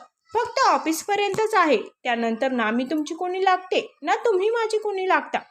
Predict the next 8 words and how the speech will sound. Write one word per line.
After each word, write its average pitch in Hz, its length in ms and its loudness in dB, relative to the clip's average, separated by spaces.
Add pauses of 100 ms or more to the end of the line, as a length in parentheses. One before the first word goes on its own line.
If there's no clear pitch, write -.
(220)
समजलं 247 400 0
तुम्हाला? 370 440 0 (680)
प्रत्येक 370 460 4
वेळी 508 200 4
माझ्यावर 330 440 4
हक्क 294 280 -2
गांजवत 294 500 0
राहतात. 320 420 2